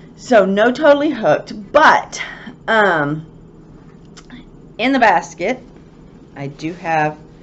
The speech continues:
two that I plan on getting done this week. Um, this is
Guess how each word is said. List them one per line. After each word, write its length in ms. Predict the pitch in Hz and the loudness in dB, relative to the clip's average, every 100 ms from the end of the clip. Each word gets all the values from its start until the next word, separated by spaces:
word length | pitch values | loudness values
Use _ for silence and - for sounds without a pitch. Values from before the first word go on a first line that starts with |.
| - - - | -20 -20 -10
two 320 | 269 247 220 | -4 -2 -2
that 100 | 185 | -2
I 80 | 156 | -4
plan 240 | 190 180 | -4 -8
on 140 | 165 | -8
getting 260 | 165 160 151 | -8 -8 -8
done 480 | 151 147 147 151 147 - | -6 -4 -4 -6 -10 -16
this 260 | - 151 - | -12 -12 -12
week. 320 | 143 143 - - - - - - - - - - - | -10 -10 -10 -16 -18 -20 -20 -20 -20 -20 -20 -20 -14
Um, 560 | 143 156 143 131 123 139 143 - - - - | -8 -4 -4 -4 -6 -8 -14 -20 -20 -20 -14
this 640 | 147 143 180 190 190 - - | -12 -8 -4 -4 -6 -20 -14
is 720 | 143 165 165 165 160 147 | -8 -4 -2 -2 -2 -8